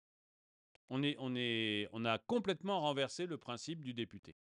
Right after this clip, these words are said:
Il propose donc de ramener l'abonnement des me-, des, l'abattement des meublés à trente pour cent, espérant ainsi encourager les propriétaires à privilégier les locations longue durée. Voilà, donc lui, il va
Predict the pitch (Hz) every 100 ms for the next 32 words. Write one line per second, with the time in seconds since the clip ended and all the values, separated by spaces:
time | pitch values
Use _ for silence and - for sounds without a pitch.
0 | _ _ _ _ _ _ _ _ _ 196
1 | 214 175 185 285 247 226 190 165 156 165
2 | 165 160 147 139 139 135 135 107 104 104
3 | 107 107 127 113 135 160 160 156 135 110
4 | 107 117 226 254 - 139 147 - _ -
5 | 220 247 214 170 - - 110 156 _ _
6 | _ 175 175 208 196 196 175 147 180 208
7 | 156 131 135 120 127 - 107 107 98 170
8 | 160 113 120 113 107 101 135 175 _ _
9 | _ - 139 170 139 131 143 113 - 196
10 | 202 - 104 156 190 160 131 95 - _
11 | _ _ _ 123 104 - 107 120 147 202
12 | 214 139 107 92